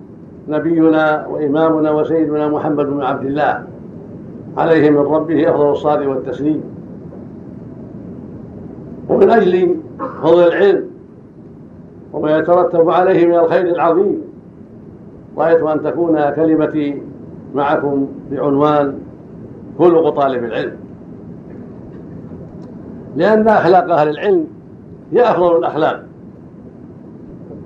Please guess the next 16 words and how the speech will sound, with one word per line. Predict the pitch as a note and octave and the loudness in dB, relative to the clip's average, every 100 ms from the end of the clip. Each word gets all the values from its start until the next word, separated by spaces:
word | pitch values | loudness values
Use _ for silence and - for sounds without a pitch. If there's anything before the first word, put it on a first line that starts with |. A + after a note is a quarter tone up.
| - - | -16 -6
وهي | D#3 E3 | 2 4
الأخلاق | G#3+ E3+ F#3+ G3+ F#3 | 6 4 4 4 2
التي | F#3 F3 F3+ | 0 2 2
ورثها | F3+ F3 E3+ F3 | 2 2 2 4
لهم | E3+ D3+ D3+ | 4 0 0
الرسل | F#3 C3 B2 | -4 -6 -8
عليهم | C3 D3 D3 | -8 -6 -8
الصلاة | C3 C#3 C3 | -6 -6 -6
والسلام | C3 B2+ C3 D3+ C#3 G#2+ | -6 -8 -4 -2 -2 -4
ودعوا | C3 C#3 E3+ E3 | -2 2 2 2
إليها، | D3+ D3 D#3 - - - - - - - - - - - - - - - - - - - - - - - - - - - | 0 2 2 2 -2 -16 -20 -20 -20 -20 -20 -20 -20 -20 -18 -18 -18 -18 -18 -18 -18 -18 -18 -18 -18 -18 -18 -18 -16 0
وهي | F#3+ F#3 G3+ C4+ F#4 - - - - - - - - - - - - - - - - | 4 6 6 4 2 -8 -20 -20 -20 -20 -20 -20 -20 -20 -20 -20 -20 -20 -20 -16 -4
نابعة | D#3 F3 F#3+ G3+ G#3+ G3 | 2 4 6 4 4 2
من | G3 F#3+ | 2 0
علمهم | F#3 A3+ G3+ F#3 F3+ | 2 2 4 4 6
بالله | F3+ F3+ F3 - | 6 6 4 0